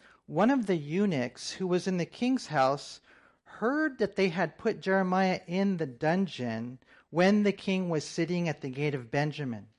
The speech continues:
Ebed-Melech went out of the king's house and spoke to the king, saying, 'My lord the king,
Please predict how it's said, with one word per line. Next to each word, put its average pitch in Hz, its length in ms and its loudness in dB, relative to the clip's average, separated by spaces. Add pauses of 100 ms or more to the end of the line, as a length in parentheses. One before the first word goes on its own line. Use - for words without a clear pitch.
(680)
Ebed-Melech 180 720 4
went 147 240 -4
out 170 240 6
of 233 80 4
the 214 100 4
king's 220 360 -4
house 214 360 2
and 143 140 -6
spoke 185 380 2
to 208 100 -4
the 175 140 -2
king, 147 460 -6
saying, 160 520 -2 (460)
'My 175 180 4
lord 214 380 6
the 208 80 2
king, 202 560 -6